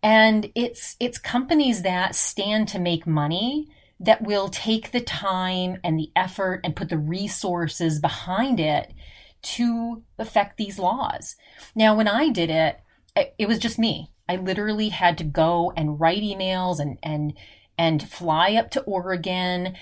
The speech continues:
and testify simply to get the service of delivery of cannabis legal in Oregon. I mean, just so we could deliver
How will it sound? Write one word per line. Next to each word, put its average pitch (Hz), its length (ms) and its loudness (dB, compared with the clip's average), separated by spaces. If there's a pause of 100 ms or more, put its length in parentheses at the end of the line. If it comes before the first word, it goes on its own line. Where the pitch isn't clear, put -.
(140)
and 170 160 0
testify 202 1000 -2 (840)
simply 302 640 4
to - 140 -4
get 185 600 0 (600)
the 160 100 -2
service 214 480 0
of 165 180 2
delivery 165 920 0 (120)
of - 140 -4
cannabis 170 720 -2 (220)
legal 165 840 -2 (380)
in 196 160 0
Oregon. 180 540 -2 (140)
I 175 40 -6
mean, 180 200 0
just 226 300 0
so 220 80 0
we 196 140 -4
could 170 160 -2
deliver 165 680 -4